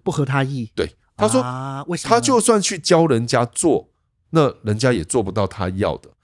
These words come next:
Speaker 2: 他说其实他就要那个甜度和那个口感，和他的意思说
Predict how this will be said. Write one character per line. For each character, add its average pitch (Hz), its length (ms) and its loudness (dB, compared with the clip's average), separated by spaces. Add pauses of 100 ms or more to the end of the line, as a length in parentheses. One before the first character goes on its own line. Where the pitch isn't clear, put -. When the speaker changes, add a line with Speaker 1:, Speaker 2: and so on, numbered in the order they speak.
(180)
Speaker 2:
他 208 100 0
说 320 160 0
其 - 220 -2
实 190 140 -2
他 196 160 -6
就 208 160 -4
要 185 200 2 (340)
那 180 100 -2
个 165 100 0
甜 120 240 -2
度 151 100 0
和 143 120 2
那 139 100 0
个 113 140 -4
口 92 240 -2
感， 78 180 -4
和 117 180 -2 (380)
他 202 140 0
的 202 80 -2
意 190 40 -2
思 180 200 -2
说 170 200 2